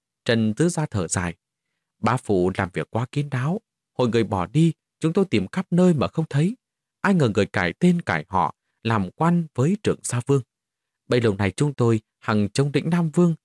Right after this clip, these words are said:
có ngờ đâu là lại là anh họ của mình." Trương Nhị nói với Hàn Tu Anh, "Bá mẫu, chúng tôi đối với Nghiêm đại ca như tình ruột thịt. Chúng tôi đến đây cứu bá mẫu, xin bá mẫu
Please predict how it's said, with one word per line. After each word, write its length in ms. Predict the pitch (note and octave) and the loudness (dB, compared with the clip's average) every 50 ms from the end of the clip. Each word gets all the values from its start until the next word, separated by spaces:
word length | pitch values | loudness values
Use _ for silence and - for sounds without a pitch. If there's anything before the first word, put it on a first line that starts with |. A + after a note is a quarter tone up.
| _ _ _ _ _ | _ _ _ _ _
có 100 | G3 G3 | 0 0
ngờ 220 | E3 B2 F#2 D#2+ - | 2 2 0 -2 0
đâu 220 | - C#3+ D#3+ D#3+ D3 _ _ _ _ _ _ | 0 2 2 2 0 _ _ _ _ _ _
là 340 | - F2+ F#2 E2+ E2+ D#2 - _ _ | -6 -4 -2 -2 -2 -4 -6 _ _
lại 160 | G2 G2 F#2 | -2 0 0
là 120 | F#2 F#2 - _ | 0 -2 -2 _
anh 140 | - D3 C#3 - | -2 -4 -4 -2
họ 180 | - G2 - | -2 -4 -4
của 180 | - _ G2+ F#2 | -2 _ -4 -2
mình." 200 | F#2+ G2 F2 D2 _ _ _ _ _ _ _ _ _ _ _ _ _ _ _ _ _ _ _ _ _ _ - | 0 -2 -4 -4 _ _ _ _ _ _ _ _ _ _ _ _ _ _ _ _ _ _ _ _ _ _ -2
Trương 160 | A#2+ G#2+ G2 | -2 -2 2
Nhị 240 | G2+ G2+ F2+ E2+ F2+ | 0 0 0 0 0
nói 140 | F#2+ A2 | -2 -2
với 140 | G#2+ - D#3+ | 0 0 0
Hàn 200 | C#3 A2+ E2 - _ | 0 -2 -4 -6 _
Tu 140 | _ A#2+ A#2+ | _ -4 -2
Anh, 200 | - A2+ A#2+ A#2+ A2+ _ _ _ _ _ _ _ _ _ _ _ | -2 -2 -2 -4 -4 _ _ _ _ _ _ _ _ _ _ _
"Bá 160 | G#2 A2 B2 | -2 0 0
mẫu, 340 | B2+ A#2+ A2 B2 D3 E3+ F3 _ _ _ _ _ _ _ | 2 2 2 2 2 0 -2 _ _ _ _ _ _ _
chúng 140 | C3 B2+ | -2 -2
tôi 360 | B2 - A#2 G#2+ G2+ G2+ G2+ - | 0 2 2 4 4 4 2 0
đối 140 | - A2+ A#2 - | 0 -4 0 2
với 120 | E3+ E3+ | 0 0
Nghiêm 260 | D3 C3+ A#2 G#2 F2+ | 0 0 -2 -2 0
đại 200 | - - C#2+ - _ | -2 -4 -6 -6 _
ca 280 | - A#2 A#2 A#2 A2+ G#2+ _ | -4 -2 -2 -2 -4 -6 _
như 140 | - A#2+ B2+ | -2 -2 0
tình 200 | A2+ - G2 E2+ _ | 0 0 -6 -4 _
ruột 200 | - F2+ E2 _ | -4 -4 -4 _
thịt. 200 | - G2 F2 - _ _ _ _ _ _ _ _ | -2 -2 -2 -2 _ _ _ _ _ _ _ _
Chúng 140 | - E3+ E3 | -2 0 2
tôi 120 | G3 F3 | 2 2
đến 200 | D3 E3+ F3 E3+ | 2 2 2 2
đây 200 | - E3+ E3 D#3 _ | 2 2 2 2 _
cứu 140 | - D#3+ D#3 | 0 0 0
bá 200 | D3+ D#3 D3+ D#3+ | 2 0 -2 -2
mẫu, 340 | D#3 D3+ D3 E3+ F#3+ A3 A3 _ _ _ _ | 0 0 2 2 0 0 -2 _ _ _ _
xin 340 | - - G#2 G2+ F#2 F2+ - _ _ | -6 -2 -2 0 0 -2 -8 _ _
bá 120 | G#2 A2+ | -8 -8
mẫu 220 | A#2 A#2 A#2+ G#2 | -4 -4 -4 -4